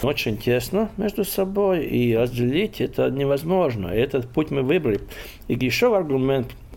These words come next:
за то, чтобы так работать, мы можем одними инструментами помочь тем, которым есть опухоль, и теми же самыми инструментами, которым не опухоль. И разделить этот парк инструментов — это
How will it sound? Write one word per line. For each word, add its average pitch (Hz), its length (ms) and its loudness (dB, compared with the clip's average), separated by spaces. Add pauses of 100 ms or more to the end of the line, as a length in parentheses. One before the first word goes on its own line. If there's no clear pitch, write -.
за 123 160 0
то, 147 180 2
чтобы - 240 -6
так 117 200 -2
работать, 120 440 0 (640)
мы 120 140 2
можем 127 500 0
одними 156 420 0
инструментами 127 840 0 (160)
помочь 120 420 0
тем, 123 200 0
которым 113 440 0
есть 107 300 0
опухоль, 214 500 2 (400)
и 107 140 0
теми 156 320 0
же - 80 -4
самыми 160 340 0
инструментами, 147 560 0
которым 135 480 0
не 160 160 4
опухоль. - 540 -4 (200)
И 113 540 4
разделить 123 580 2
этот 110 360 0
парк 127 340 -2
инструментов — 110 800 0
это 113 420 2